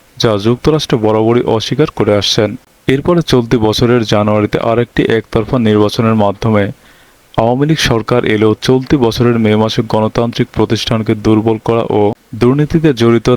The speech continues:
থাকার কারণ দেখে মার্কিন পররাষ্ট্র দপ্তর সাবেক সেনাপ্রধান আজিজ আহমেদ ও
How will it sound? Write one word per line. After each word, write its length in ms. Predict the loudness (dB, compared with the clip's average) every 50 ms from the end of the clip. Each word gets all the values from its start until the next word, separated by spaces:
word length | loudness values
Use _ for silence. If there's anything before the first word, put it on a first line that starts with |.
| 0
থাকার 300 | 0 -2 0 0 0 -2
কারণ 340 | -2 -2 -2 -2 -2 -2 -2
দেখে 240 | -2 -4 -4 -2 -2
মার্কিন 440 | 0 0 0 -2 -2 -2 -4 -4 -2 0
পররাষ্ট্র 440 | 0 2 2 2 0 -2 -4 -4 -2 0
দপ্তর 320 | -2 -2 -2 -2 -2 -2
সাবেক 420 | -2 -2 -4 -2 0 0 0 -2
সেনাপ্রধান 580 | -2 -2 -2 0 0 0 0 0 0 0 0 -2
আজিজ 380 | -2 -4 -4 -2 -4 -6 -6 -6
আহমেদ 400 | -6 -4 -2 0 0 -2 0 0
ও 200 | 0 0 0 0